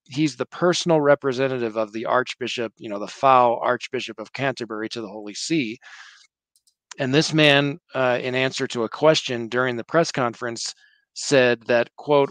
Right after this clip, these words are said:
"When we talk about unity, it's not uniformity." This is the Anglican prelate. "We should give space to those who have a different opinion on certain matters." And this was in response to a question about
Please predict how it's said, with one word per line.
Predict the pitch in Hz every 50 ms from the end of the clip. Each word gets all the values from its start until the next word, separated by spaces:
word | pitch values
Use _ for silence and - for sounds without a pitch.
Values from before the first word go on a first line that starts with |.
| 143
"When | 135 135 131 131
we | 127 127
talk | - - - 170 185 180 -
about | 175 143 147 131 127 120 110
unity, | 107 110 127 151 175 196 190 160 - - 113 110 107 110 117 120
it's | - 113 - - 135
not | 131 135 135 135 135 -
uniformity." | 117 113 120 127 131 123 113 - - - 143 147 151 147 135 113 98 - 92 87 85
This | - 101 - -
is | 110 101
the | 95 107 104 -
Anglican | 107 113 113 110 107 104 - - 101 98 95 95 _ _
prelate. | - - 123 110 92 90 85 - _ _ _ - - - - - - - - _ _ _ _ _
"We | - 131 135
should | 127 - 147 135 120
give | 127 139 135 117
space | - - - - - 160 165 180 190 - -
to | - - 160
those | 135 135 127 127 127 127 123 -
who | - 135 127
have | 113 123 131 120
a | 120 104 -
different | - 131 135 - - 160 156 151
opinion | 139 - - - 156 156 147 131 117 104
on | 98 101 98
certain | 95 - - 131 117 117 - 107 101
matters." | 101 101 101 95 87 80 73 73 - - - - _ _ _ _ _ _ _ -
And | - 110
this | 120 127 127 -
was | 147 139 123
in | 139 135 131
response | 123 117 - - 143 139 139 135 135 -
to | - 123
a | 113 107
question | - - - 170 180 175 - - 156 135 123
about | 117 110 117 113 110 113